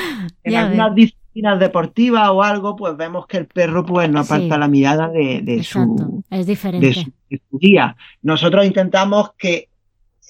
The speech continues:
Speaker 1: tenga conexión visual, que tenga contacto, que, que s-, que vean que tanto usuario como perro disfrutan del simple hecho de estar, eh, teniendo una relación en ese,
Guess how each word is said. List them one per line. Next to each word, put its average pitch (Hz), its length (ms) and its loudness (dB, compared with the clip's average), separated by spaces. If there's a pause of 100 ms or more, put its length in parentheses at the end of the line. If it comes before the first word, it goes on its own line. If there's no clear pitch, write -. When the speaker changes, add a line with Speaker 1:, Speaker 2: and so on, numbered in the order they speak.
(200)
Speaker 1:
tenga 208 320 6
conexión 151 880 0 (280)
visual, 165 880 2 (260)
que 160 120 -6
tenga 190 360 2
contacto, 165 1160 -2
que, 165 360 -4
que 175 120 -6
s-, - 200 -10 (720)
que 208 160 4
vean 262 240 4
que 196 160 -2
tanto 196 320 2
usuario 214 440 4
como 180 260 -2
perro 196 280 0
disfrutan 196 680 2
del 165 160 0
simple 190 480 4
hecho 180 220 0
de 170 80 2
estar, 170 440 -2 (540)
eh, 151 360 4
teniendo 156 340 4
una 156 120 2
relación 147 400 2
en 135 140 2
ese, 127 420 0